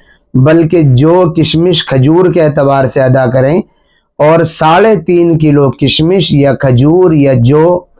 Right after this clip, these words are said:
सदक़े फ़ितर के तौर पर दें या फिर इसकी कीमत अदा करें। ये सदक़तुल फ़ितर है। अब इसकी कितनी कीमत बन रही है?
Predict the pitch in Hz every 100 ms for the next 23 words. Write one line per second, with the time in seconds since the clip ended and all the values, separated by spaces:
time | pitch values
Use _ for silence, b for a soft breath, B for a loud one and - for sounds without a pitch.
0 | - - - 170 - 220 214 160 165 165
1 | 147 151 135 143 135 139 135 127 156 185
2 | - b b b b 143 175 180 226 226
3 | 160 190 175 160 147 156 156 135 131 120
4 | 123 123 120 120 _ _ _ _ _ _
5 | - 151 208 165 196 175 170 165 165 160
6 | 139 135 113 110 - B B B B B
7 | 185 185 349 226 160 - 254 - 170 202
8 | 240 240 220 220 220 175 208 202 190 190
9 | 185 185 185